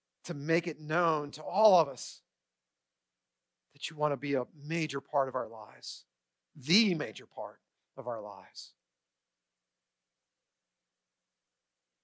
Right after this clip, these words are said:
So, Lord, I, I just pray that all the doubts, all the concerns, all the anxiety would just be washed away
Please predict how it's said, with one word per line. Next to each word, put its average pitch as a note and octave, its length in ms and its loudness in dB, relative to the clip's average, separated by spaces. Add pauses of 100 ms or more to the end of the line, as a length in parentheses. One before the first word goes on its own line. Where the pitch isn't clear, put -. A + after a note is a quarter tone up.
So, - 180 -8
Lord, C#3+ 260 2
I, D#3 200 6
I D#3+ 40 2
just C#3+ 180 -10
pray D3 260 0
that C3+ 100 -4
all D3+ 240 4
the C#3+ 120 -2
doubts, D3+ 400 2
all D#3 200 0
the D#3 60 -2
concerns, D#3 520 -4
all D#3 160 6
the D#3 140 0
anxiety C#3+ 600 0
would C3+ 180 -8
just B2 180 -14
be B2+ 140 -10
washed D#3 500 0
away C#3 420 -4